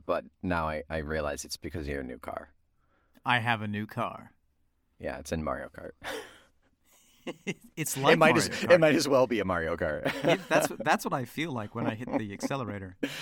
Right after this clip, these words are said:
Speaker 1: There's a button that, that has a turtle shell on it, and you're not sure what it does.
Speaker 2: Yeah, one time I was driving and I heard, I heard, uh, a car horn outside, and, and it had a particular frequency, and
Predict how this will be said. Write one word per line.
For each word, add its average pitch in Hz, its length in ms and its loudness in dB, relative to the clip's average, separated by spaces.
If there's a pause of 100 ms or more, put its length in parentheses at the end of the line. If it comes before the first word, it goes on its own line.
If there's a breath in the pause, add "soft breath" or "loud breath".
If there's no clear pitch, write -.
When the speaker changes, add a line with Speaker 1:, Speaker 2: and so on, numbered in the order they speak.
(300 loud breath)
Speaker 1:
There's 117 220 4
a 113 60 2
button 104 300 2
that, 95 200 -2
that 95 160 0
has 101 160 -2
a 90 60 -2
turtle 85 300 -2
shell 71 260 -4
on 71 160 -6
it, 73 120 -8
and 85 80 -8
you're 82 80 -4
not 85 140 -2
sure 90 160 0
what 78 140 -2
it - 80 -12
does. - 340 -4 (880 loud breath)
Speaker 2:
Yeah, 117 240 -4
one 170 300 0
time 190 240 2
I - 20 4
was 143 200 0
driving 123 420 0
and 127 80 -4
I 117 80 -4
heard, 113 420 -6 (220)
I 113 100 -4
heard, 107 400 -6 (260)
uh, 104 380 -8
a 117 100 -12
car 120 300 0
horn 123 440 -4 (380)
outside, 117 760 -2 (520)
and, 110 680 -2
and 123 160 0
it 104 100 -4
had 110 160 -4
a 110 60 -4
particular 113 400 -8
frequency, 120 580 -6
and 107 320 -6